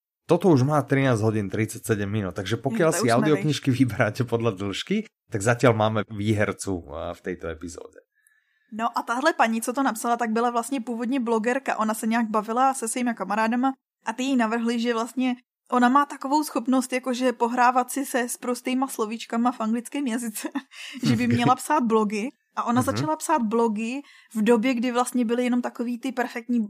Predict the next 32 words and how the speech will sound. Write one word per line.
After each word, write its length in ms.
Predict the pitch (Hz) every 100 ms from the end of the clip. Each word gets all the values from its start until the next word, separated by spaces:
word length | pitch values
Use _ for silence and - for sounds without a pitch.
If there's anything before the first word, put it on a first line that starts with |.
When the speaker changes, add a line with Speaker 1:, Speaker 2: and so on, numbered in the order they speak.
| 220 233
Speaker 2:
perfektní 520 | 233 - 233 - 247
maminy, 360 | 214 226 220
prostě 320 | 214 220 - 226
psaly, 320 | - 220 220
jakože, 460 | 226 226 220 226 214 - -
jak 140 | 254 262
mám 120 | 247
všechno 300 | 247 247 247
zvládat 540 | 220 220 233 240 233
a 40 | 233
ještě 220 | 233 240
být 200 | 220 233
super 240 | 247 240 233
upravená 640 | 233 233 226 226 247 233
a 40 | 240
tak 160 | 247
dále. 400 | 220 196 202 262 - - -
A 80 | 170
ona 200 | 240 247
to 120 | -
Speaker 1:
Mhm. 20 | -
Speaker 2:
začala 300 | 240 277 277
psát 240 | - 233
vlastně 260 | 240 247 247
z 60 |
toho 180 | 269 262
druhého 300 | 240 262 254
pohledu 380 | 233 240 226 233
té 340 | 247 247 226
reality. 640 | 214 233 226 202 208 202 349 - _ _ _ _ _ -
No 200 | 240
a 120 | 240